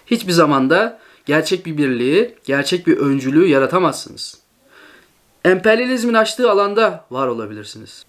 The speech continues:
Bugün beni bu sebepten eleştirebilecek arkadaşlar vardır belki de. Ya da işte dalga geçmeye çalışacaktır.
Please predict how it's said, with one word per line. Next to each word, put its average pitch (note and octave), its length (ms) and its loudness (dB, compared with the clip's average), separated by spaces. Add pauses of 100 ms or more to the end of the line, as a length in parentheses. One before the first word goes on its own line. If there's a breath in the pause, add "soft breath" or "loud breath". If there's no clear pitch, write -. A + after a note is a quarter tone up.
(140)
Bugün G#3+ 340 2
beni A3+ 320 2 (300 loud breath)
bu A3+ 80 0
sebepten A3+ 640 2
eleştirebilecek G3 680 2
arkadaşlar F#3 500 -2
vardır F#3+ 400 -2
belki G#2+ 240 -14
de. G2+ 100 -16 (1300 soft breath)
Ya A#2 80 -8
da A#2 80 -4
işte A#2+ 300 -2
dalga C3+ 240 2
geçmeye C#3+ 340 -2
çalışacaktır. - 760 -16